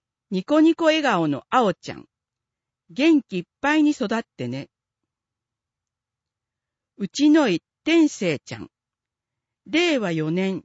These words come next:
十二月生まれ。宝庫寺町。かわいいエクボがチャームポイント。これからもすくすく育ってね。古賀葵ちゃん。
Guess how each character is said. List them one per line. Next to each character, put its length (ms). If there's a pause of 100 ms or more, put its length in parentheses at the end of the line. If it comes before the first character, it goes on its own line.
(120)
十 280
二 160
月 260
生 60
ま 120
れ。 160 (1040)
宝 280
庫 200
寺 140
町。 420 (1040)
か 160
わ 160
い 200
い 120
エ 80
ク 160
ボ 160
が 140
チ 180
ャ 140
ー 20
ム 140
ポ 180
イ 60
ン 60 (100)
ト。 160 (800)
こ 100
れ 140
か 140
ら 100
も 100
す 180
く 140
す 120
く 100
育 220
っ 100 (120)
て 120
ね。 220 (2000)
古 140
賀 240
葵 380
ち 200
ゃ 60
ん。 100